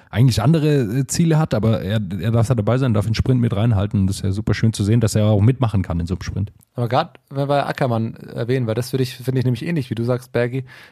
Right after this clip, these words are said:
Speaker 2: dass beim Giro jetzt mal ein paar neue Namen dabei sind, die man jetzt außerhalb der Radsportbubble, wahrscheinlich der geneigte Tour de France-Zuschauer, noch nicht so kennt.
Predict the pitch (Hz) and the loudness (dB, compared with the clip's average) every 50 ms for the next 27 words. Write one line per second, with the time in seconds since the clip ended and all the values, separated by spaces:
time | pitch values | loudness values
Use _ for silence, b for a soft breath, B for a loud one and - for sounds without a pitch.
0 | B - - - 120 117 110 117 135 135 131 123 127 131 120 117 107 120 120 117 | B -14 -4 -2 -2 0 2 2 2 2 2 0 0 0 -2 -2 0 -2 -2 0
1 | 123 131 139 135 131 127 127 127 123 117 113 120 123 120 123 117 113 117 120 113 | 0 0 0 0 0 0 0 0 -2 0 0 0 0 0 -2 -2 -2 -2 -2 -2
2 | 113 110 - - - 120 - 127 117 - 113 113 123 - - - 120 - - 113 | -2 -4 -4 -6 -6 -4 -2 -2 -2 -2 -2 -4 -4 -4 -4 -6 -6 -4 -4 -4
3 | 117 120 123 117 117 120 123 - _ _ - 139 120 - 120 113 113 107 - 117 | -2 -2 -2 -4 -6 -8 -12 -18 _ _ -18 -16 -12 -8 -8 -8 -8 -8 -8 -8
4 | 104 110 104 110 120 117 - 127 - - 120 120 - - 127 131 127 - 127 - | -6 -6 -4 -6 -6 -6 -6 -6 -6 -4 -4 -4 -4 -4 -4 -4 -4 -8 -8 -4
5 | 117 110 110 107 110 131 131 - 131 127 - - 123 135 131 | -4 -2 -2 -2 -4 -4 -6 -6 -8 -8 -4 -4 -4 -4 -6